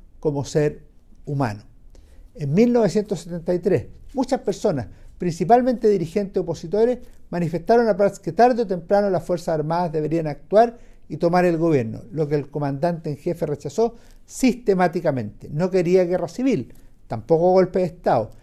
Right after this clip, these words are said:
y con seguridad no actuaría contra el presidente Allende, a quien apreciaba y quien también lo percibía como su principal soporte en el ejército.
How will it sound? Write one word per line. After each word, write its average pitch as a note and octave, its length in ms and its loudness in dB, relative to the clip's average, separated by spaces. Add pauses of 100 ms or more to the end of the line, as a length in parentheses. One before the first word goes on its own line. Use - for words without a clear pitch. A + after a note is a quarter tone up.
(180)
y D#3+ 80 -10
con A3+ 240 2
seguridad G3 520 6
no A3 80 0
actuaría F#3+ 460 2
contra F3 240 -2
el D3 60 -2
presidente D#3 500 -4
Allende, F3+ 440 0 (360)
a D3+ 140 -2
quien G3+ 420 0 (160)
apreciaba D#3+ 800 2 (440)
y D#3 100 -8
quien E3+ 180 -2
también F3+ 460 4
lo A#3 80 6
percibía F#3 580 2 (260)
como D#3 220 -2
su D3 160 -6
principal D3+ 440 0
soporte D3+ 420 -4
en D#3 80 -4
el D3+ 60 -2
ejército. - 440 -6